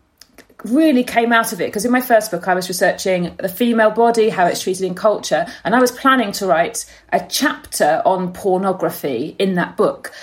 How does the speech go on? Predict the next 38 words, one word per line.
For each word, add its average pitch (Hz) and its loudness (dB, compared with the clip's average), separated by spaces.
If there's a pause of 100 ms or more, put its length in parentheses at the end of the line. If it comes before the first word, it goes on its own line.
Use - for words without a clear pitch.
(160)
And 196 0
I 208 2
th-, - -8
and 214 -2
what 277 4
I'd 226 2
plotted 233 0
out 220 4
for 170 -6
that 165 -2
chapter - -4
was, 156 -4 (300)
"Oh, 226 6
I'll 190 2
watch 262 0
a 262 -4
couple 240 -4
of 226 -6
pornographies, 185 0
I'll 175 2
talk 226 0
about 185 4
the 185 -12
fetishization 185 0
of 180 -4
the 180 -12
female 175 2
body, 160 2
I'll 165 2
talk 214 -2
about - 0
how 175 4
it's 156 -2
maybe 175 -4
damaging 175 -2
for 165 -12
women's 175 -4
self-esteem, 156 -2